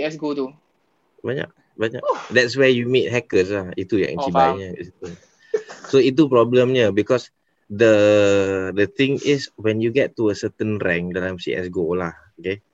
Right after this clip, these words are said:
Speaker 2: Ya, I think you will, bagi this is my experience, the higher you go, the less hackers you meet.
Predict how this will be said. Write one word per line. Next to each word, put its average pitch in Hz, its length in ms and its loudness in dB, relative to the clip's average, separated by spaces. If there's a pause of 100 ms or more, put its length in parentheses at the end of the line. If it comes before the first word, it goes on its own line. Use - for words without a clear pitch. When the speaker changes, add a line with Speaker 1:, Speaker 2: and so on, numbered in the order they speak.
(840)
Speaker 2:
Ya, 101 320 -4
I 104 160 0
think 123 240 -4
you 101 80 -4
will, 98 220 0 (340)
bagi 101 400 -2
this 104 240 -4
is 98 80 -8
my 101 160 -4
experience, 98 560 -4
the 95 80 -2
higher 95 400 -4
you 98 160 -6
go, 117 160 -2
the 92 160 -6
less 92 240 -8
hackers 92 240 -8
you 95 160 -8
meet. 107 240 -10